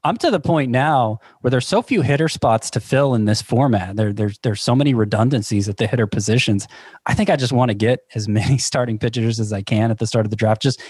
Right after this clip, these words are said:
keep drafting good pitchers until they're all gone. Uh, you know, if everybody's doing that, then at some point I might have to tra-,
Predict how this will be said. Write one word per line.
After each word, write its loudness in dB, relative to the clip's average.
keep -2
drafting 0
good 0
pitchers 0
until 2
they're 4
all 4
gone. 2
Uh, 2
you 0
know, -2
if -2
everybody's 2
doing 2
that, 2
then 2
at -2
some 0
point 2
I 4
might 2
have 0
to -4
tra-, 0